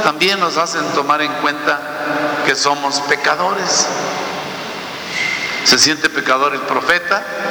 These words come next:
escuchamos, le purifica el Señor los labios con la brasa encendida. Se siente pecador San Pablo,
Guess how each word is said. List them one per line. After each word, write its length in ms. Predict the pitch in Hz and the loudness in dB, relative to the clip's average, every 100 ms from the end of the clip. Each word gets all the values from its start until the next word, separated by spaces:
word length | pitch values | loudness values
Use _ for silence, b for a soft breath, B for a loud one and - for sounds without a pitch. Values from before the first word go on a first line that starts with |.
| - - | 0 0
escuchamos, 540 | - - 180 185 - - - - 180 - - | 0 4 4 2 -2 -2 0 2 2 2 0
le 60 | |
purifica 720 | - 165 160 151 185 156 170 147 147 - 139 | 0 0 0 0 0 0 0 0 -2 -4 0
el 80 | - | 2
Señor 320 | 151 151 165 | 4 4 2
los 300 | 170 151 143 | 0 0 2
labios 420 | 165 170 160 143 - 139 | 2 2 0 0 0 0
con 160 | 131 | 2
la 240 | 131 123 110 - - - - 135 | 2 2 0 -2 -4 -2 -2 2
brasa 460 | 160 180 175 160 | 6 6 4 2
encendida. 800 | 156 143 151 147 156 208 226 247 - - - - - 254 - - - - - - - - - - - - - | 2 2 2 2 2 2 2 0 -2 -4 -4 -2 -2 -2 -2 -2 -2 -4 -4 -6 -6 -6 -8 -8 -6 0 2
Se 120 | 151 | 4
siente 320 | 220 226 208 | 4 2 0
pecador 540 | 202 185 185 208 208 | 0 2 4 4 0
San 220 | 202 202 - - | 2 2 2 4
Pablo, 380 | 233 240 240 | 6 6 4